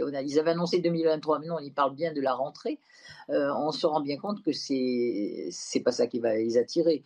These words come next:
Et, euh, c'est une, une profession qui est très difficile, les, avec des problématiques très compliquées, euh,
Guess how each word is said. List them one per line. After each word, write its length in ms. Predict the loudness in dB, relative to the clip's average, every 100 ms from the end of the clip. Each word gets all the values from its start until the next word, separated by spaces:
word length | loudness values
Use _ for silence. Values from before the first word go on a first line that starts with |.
| _ -20 _
Et, 280 | 0 2 4
euh, 240 | 2 0 -2
c'est 320 | -2 -4 -4
une, 260 | -10 -8
une 280 | -8 -8 -8
profession 400 | -2 -2 0 -2
qui 100 | -6
est 80 | -8
très 180 | -2 -2
difficile, 640 | -2 -8 -10 -6 -6 -6 -8 _ -20 _
les, 1120 | -4 0 0 0 0 -2 -2 -2 -4 -8 -14 -10
avec 240 | -2 0 0
des 100 | 0
problématiques 920 | 0 2 2 0 -2 -6 -12 -12 -12
très 240 | -2 0
compliquées, 960 | 0 -4 -10 -14 -6 -2 0 0 2 0
euh, 240 | 0 -6